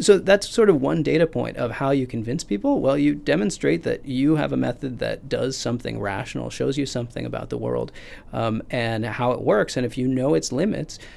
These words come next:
then it's a, just as good a technique as, as anything else.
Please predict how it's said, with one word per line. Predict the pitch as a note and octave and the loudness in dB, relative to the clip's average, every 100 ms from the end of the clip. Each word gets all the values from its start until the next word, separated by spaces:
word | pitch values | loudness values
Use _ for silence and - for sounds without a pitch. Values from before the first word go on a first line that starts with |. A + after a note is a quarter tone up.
| - | -16
then | - C#3 C#3 | -4 -2 0
it's | D3+ F#3+ | -2 -2
a, | E3+ | -4
just | D#3+ D#3+ D#3+ | 0 0 0
as | D3+ | -2
good | C#3+ C#3+ | 0 0
a | C#3+ | 0
technique | - B2+ C#3+ D#3 | -2 0 0 2
as, | B2 A#2+ - | 0 -4 -2
as | C3 B2+ | 0 0
anything | C3 A#2+ B2+ | -2 -2 -2
else. | B2+ D#3 - - | -2 -2 -6 -12